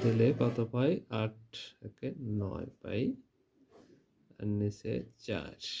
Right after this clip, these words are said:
তো এ পর্যায়ে আমরা এই যে নয়কে যদি রুট করি তাহলে থ্রি পাই, ফোর। এখন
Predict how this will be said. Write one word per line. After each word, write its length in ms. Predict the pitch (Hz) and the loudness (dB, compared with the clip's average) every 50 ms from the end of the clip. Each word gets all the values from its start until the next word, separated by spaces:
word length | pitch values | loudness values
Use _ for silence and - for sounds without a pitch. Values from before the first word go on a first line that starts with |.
| - - - _ _ _ _ _ _ _ _ _ _ _ _ _ _ _ _ _ _ _ _ _ _ _ _ _ _ _ _ _ _ _ _ _ _ _ _ _ _ _ _ _ _ - | -10 -12 -14 _ _ _ _ _ _ _ _ _ _ _ _ _ _ _ _ _ _ _ _ _ _ _ _ _ _ _ _ _ _ _ _ _ _ _ _ _ _ _ _ _ _ -2
তো 80 | 113 104 107 107 107 107 - - 123 131 | 2 2 4 4 2 0 -2 -2 0 0
এ 20 | 135 | 2
পর্যায়ে 540 | 131 151 151 147 147 165 160 147 131 127 135 170 - - - 127 120 | 4 6 6 6 8 10 10 12 12 12 10 8 4 2 0 0 0
আমরা 320 | 117 120 120 120 120 110 107 117 135 147 - - - _ _ _ _ _ _ _ _ _ - | 2 2 4 4 6 6 6 6 4 4 0 -2 -8 _ _ _ _ _ _ _ _ _ 0
এই 180 | 120 123 123 120 120 | 4 4 6 6 6
যে 140 | 120 120 117 113 107 107 113 117 | 4 4 4 4 4 2 2 2
নয়কে 380 | 120 123 123 123 123 - - 123 | 4 4 4 4 2 4 4 6
যদি 380 | 117 123 123 123 123 127 123 123 123 120 - - | 8 8 8 8 10 10 10 12 12 10 10 6
রুট 240 | 113 117 113 113 113 - - | 6 6 4 4 2 -2 -2
করি 220 | - 120 120 131 156 160 | 0 4 4 4 4 2
তাহলে 260 | - 131 113 107 110 107 - - - | 2 0 0 0 -2 -4 -4 -8 -12
থ্রি 200 | - - 117 113 113 117 | -6 -2 0 0 0 0
পাই, 220 | 117 120 113 113 139 185 226 - - - _ _ _ _ - - - _ _ _ _ _ _ _ _ _ _ _ _ _ _ _ _ _ _ _ _ _ _ _ _ _ _ _ _ | 0 0 2 2 2 2 0 -2 -4 -12 _ _ _ _ -20 -20 -20 _ _ _ _ _ _ _ _ _ _ _ _ _ _ _ _ _ _ _ _ _ _ _ _ _ _ _ _
ফোর। 300 | _ - - - - 104 - - - - - - - - _ _ _ _ _ _ _ _ _ _ _ _ _ _ _ _ _ _ _ _ _ _ _ _ _ _ _ _ - | _ -8 -8 -8 -8 -12 -16 -18 -16 -16 -16 -16 -18 -20 _ _ _ _ _ _ _ _ _ _ _ _ _ _ _ _ _ _ _ _ _ _ _ _ _ _ _ _ -2
এখন 300 | - 131 131 131 156 151 | 0 0 2 2 4 4